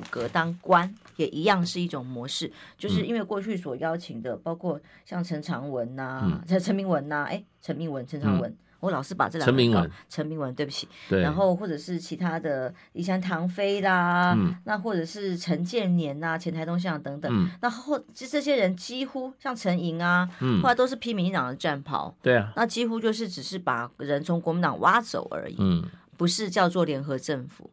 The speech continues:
Speaker 2: 对啊。
Speaker 1: 嗯。
Speaker 2: 这些基本上他就是要拼凑一个哈，
Speaker 1: 嗯。
Speaker 2: 这个怎么讲呢？
Speaker 1: 观众好好笑，
Speaker 2: 就是说他
Speaker 1: 他讲影帝，应该是在讲那个吧？
Speaker 2: 啊，影帝
Speaker 1: <laughs> 民进党自拍的影帝。
Speaker 2: 罗，罗，罗先生嘛，
Speaker 1: <laughs> 啊，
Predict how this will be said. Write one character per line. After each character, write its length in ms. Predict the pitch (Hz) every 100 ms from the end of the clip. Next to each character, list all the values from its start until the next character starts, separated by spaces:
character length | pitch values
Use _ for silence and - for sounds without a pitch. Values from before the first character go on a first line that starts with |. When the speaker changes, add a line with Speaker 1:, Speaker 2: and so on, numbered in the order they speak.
| -
Speaker 2:
对 140 | - 110
啊。 200 | 90 87 -
Speaker 1:
嗯。 160 | 143 131 131 - _
Speaker 2:
这 160 | - 135
些 840 | 139 131 131 127 123 120 120 98 -
基 140 | - 196
本 160 | 175
上 240 | 127 175 131
他 100 | 139
就 200 | 147 139
是 80 | 139
要 100 | 120
拼 260 | - 127
凑 220 | 123 120
一 100 | 98
个 240 | 90 104 85
哈， 280 | 76 69 -
Speaker 1:
嗯。 180 | 185 - - _
Speaker 2:
这 140 | -
个 140 | 117 101
怎 120 | 87
么 120 | 87
讲 260 | 101 80 69
呢？ 80 | - - - _ _
Speaker 1:
观 140 | - 240
众 100 | 233
好 80 |
好 120 | 202 254
笑， 0 |
Speaker 2:
就 60 |
是 80 | 262
说 60 | 180
他 60 |
Speaker 1:
他 60 | 226
讲 220 | 220 202
影 180 | 175 147
帝， 220 | 175 196
应 100 | 160
该 140 | 185 185
是 60 |
在 140 | 190 180
讲 280 | 156 127
那 120 | 131 143
个 140 | 123
吧？ 260 | 82 64 - -
Speaker 2:
啊， 200 | 101 90 - 262 302 - 294 -
影 100 | 185 -
帝 200 | - 202
Speaker 1:
<laughs> 40 | 180
民 120 | 175
进 140 | 180
党 160 | 202 160
自 180 | 175 190
拍 280 | 180 165
的 80 | 160
影 220 | 143 190 185
帝。 100 | 135
Speaker 2:
罗， 320 | 98 98 104
罗， 20 |
罗 200 | 104 98
先 180 | 101 101
生 160 | 104 95
嘛， 120 | - 82
Speaker 1:
<laughs> 80 | 87
啊， 160 | 277